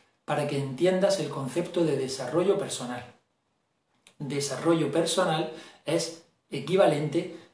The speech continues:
a desarrollo de tu fortaleza física. La fortaleza física, o como, como el desarrollo personal, está compuesto por tres los tres pilares importantísimos de tu vida. Cuerpo,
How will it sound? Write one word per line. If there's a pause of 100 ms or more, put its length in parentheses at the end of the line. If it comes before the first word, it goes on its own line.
(120)
a
desarrollo (120)
de
tu
fortaleza
física. (800)
La
fortaleza
física,
o
como,
como
el
desarrollo
personal, (320)
está
compuesto
por
tres (540)
los
tres
pilares
importantísimos
de
tu
vida. (640)
Cuerpo,